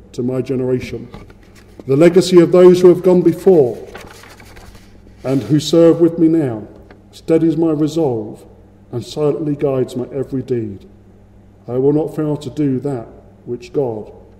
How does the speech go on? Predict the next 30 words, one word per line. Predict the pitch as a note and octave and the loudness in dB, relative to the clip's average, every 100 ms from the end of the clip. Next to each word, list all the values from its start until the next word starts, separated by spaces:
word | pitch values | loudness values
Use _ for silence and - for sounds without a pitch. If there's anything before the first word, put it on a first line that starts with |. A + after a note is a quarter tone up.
| - | -14
calls | D3 C3 A2+ | -8 -8 -8
me | G#2+ A#2 - _ _ - | -12 -16 -20 _ _ -18
to | A#2 | -14
do." | A#2 A#2 - - - - - - - - - - _ _ - - - - | -12 -12 -16 -20 -20 -20 -20 -20 -20 -20 -20 -20 _ _ -20 -20 -20 -10
Obviously | B2+ C3+ C#3 C#3+ | -2 -2 0 2
that's | C3+ C#3+ | 2 0
adapted, | B2+ D3+ - - C3 | 0 0 0 -4 -2
it's | C3 - | -2 -4
very | - C#3 | 0 0
different | C#3 C#3+ C#3+ B2+ - | 2 -4 0 -2 -2
how | C3+ B2+ | -6 -4
they | C3 C3 | -2 -2
say | - A#2 | -4 -6
it, | A#2 - | -8 -10
it's | C3+ - | -16 -16
to | - | -16
do | A2+ B2 | -8 -6
with | A#2 | -4
nation | B2+ C3 - A#2 G2+ - - | -6 -8 -6 -8 -10 -16 -18
and | A#2 A#2 A#2+ A2 - - | -12 -10 -8 -10 -14 -20
so | - C3+ A#2+ | -10 -4 -4
forth. | A#2+ C3+ B2 - - - - - - - - | -2 -2 -2 -12 -20 -20 -20 -20 -20 -20 -12
But | C#3+ | -10
we'll | C#3+ | -8
close | - F3 D#3+ | 2 4 4
with | D3 C#3+ | 2 -2
this. | C3+ A#2+ - - - - - - - - - - | -4 -4 -12 -18 -20 -20 -20 -20 -20 -20 -20 -18
Just | - E3 | -12 -4
remember | F#3+ G3 D3 | 2 4 4
what | C#3+ G3 F#3 | 4 2 0